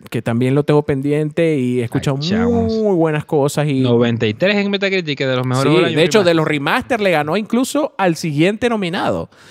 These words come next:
Speaker 1: Resident Evil cuatro, que es tan importante este que ha sido nominado en otras premiaciones como juego del año incluso. Entonces, este Resident Evil cuatro es el mejor Resident Evil. Lo, no, no vamos a,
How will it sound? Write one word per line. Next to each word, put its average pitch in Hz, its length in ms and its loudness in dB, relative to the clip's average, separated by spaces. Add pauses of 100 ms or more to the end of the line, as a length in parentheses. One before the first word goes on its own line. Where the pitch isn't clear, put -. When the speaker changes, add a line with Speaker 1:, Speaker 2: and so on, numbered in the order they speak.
(380)
Speaker 1:
Resident 190 520 0
Evil 185 360 2 (100)
cuatro, 135 800 -2
que 135 480 0
es - 320 -6
tan 214 320 0
importante 156 1040 -2 (320)
este 170 640 -2 (140)
que 139 320 0
ha 147 100 -2
sido 190 300 0
nominado 175 420 0
en 170 80 -2
otras 160 220 -2
premiaciones 175 680 -4 (680)
como 165 380 2
juego 139 280 4
del 190 160 0
año 285 200 -2
incluso. 135 400 -2 (140)
Entonces, 156 840 0
este 190 680 -2
Resident 160 280 0
Evil 151 40 -2
cuatro 170 320 2
es 196 60 0
el 202 100 -6
mejor 165 300 -2
Resident 208 340 -2
Evil. 185 140 2
Lo, 139 200 2
no, 139 220 -6
no 160 220 -2
vamos 202 260 -4
a, 185 300 -2